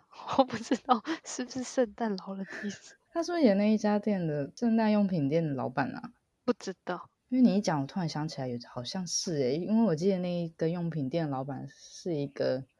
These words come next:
Speaker 2: 女性。
Speaker 1: 我完全不记得这部戏到底在干嘛。
Speaker 2: <laughs> 因为它就是一个无脑片。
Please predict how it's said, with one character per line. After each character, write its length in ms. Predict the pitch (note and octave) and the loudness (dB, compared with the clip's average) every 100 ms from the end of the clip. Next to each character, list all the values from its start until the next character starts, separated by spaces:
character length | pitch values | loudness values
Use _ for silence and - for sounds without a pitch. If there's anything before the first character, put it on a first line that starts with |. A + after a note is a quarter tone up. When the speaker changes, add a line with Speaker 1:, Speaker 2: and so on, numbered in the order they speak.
| _ | _
Speaker 2:
女 280 | E3+ C#3+ B2+ | -4 -2 -4
性。 400 | - F3+ C3+ C3+ _ | -4 -2 -2 -4 _
Speaker 1:
我 100 | A3+ | -2
完 220 | G#3 G#3 | 0 -2
全 180 | G#3+ G3+ | -4 -6
不 100 | G3 | -8
记 200 | - A3+ | -6 -6
得 160 | F3+ F#3 | -4 0
这 120 | G3 | 0
部 140 | G3 | 0
戏 220 | F#3 G3+ - | -8 -8 -6
到 160 | F3+ | -6
底 100 | F3 | -6
在 160 | E3 D3 | -12 -12
干 200 | - C3+ | -10 -12
嘛。 140 | F3+ B3 | -14 -16
Speaker 2:
<laughs> 480 | - D#3+ C3 B2 D3 | -10 -8 -6 -6 -4
因 60 | E3 | 0
为 60 | |
它 120 | E3 | 0
就 120 | D#3 E3 | 2 2
是 140 | D#3+ | 2
一 80 | D3+ | 0
个 80 | A#2+ | 2
无 120 | B2+ | 0
脑 160 | C#3 - - | -2 -4 -4
片。 280 | E3+ D3+ | -2 -2